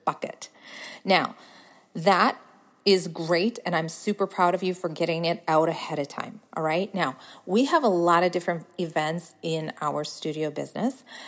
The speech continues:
We have a lot of, uh, different events that maybe have different weight to them. Like, some of them are really, really, <laughs> really important, like our recital, which we tell people a year ahead of time, right? 'Cause that's, like, huge. Then there's other events, like our, we're gonna do, like, a fun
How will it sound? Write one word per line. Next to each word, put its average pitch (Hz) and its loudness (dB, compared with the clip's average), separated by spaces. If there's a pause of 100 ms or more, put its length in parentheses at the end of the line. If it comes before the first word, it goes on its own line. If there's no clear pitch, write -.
We 220 4
have 247 4
a - 6
lot 190 4
of, 185 0
uh, 180 2
different 180 0
events 165 0
that - 0
maybe 185 0
have 165 -4
different - -4
weight 165 -2
to - -4
them. - -12
Like, 147 -8
some 196 2
of 185 0
them 180 -2
are 151 -2
really, 208 2
really, 208 4
<laughs> 247 10
really 214 8
important, 190 2
like 170 4
our 156 4
recital, 156 2 (320)
which 208 4
we 202 -2
tell 214 0
people 170 2
a 175 0
year 151 0
ahead 127 0
of - -8
time, - -10
right? 190 -4
'Cause 170 -6
that's, 156 -4
like, - -4
huge. - -6 (280)
Then 339 6
there's 311 0
other 202 6
events, 170 2
like 165 0
our, 160 2
we're 196 -6
gonna 214 2
do, 170 -2
like, 156 -2
a 151 -6
fun 165 -4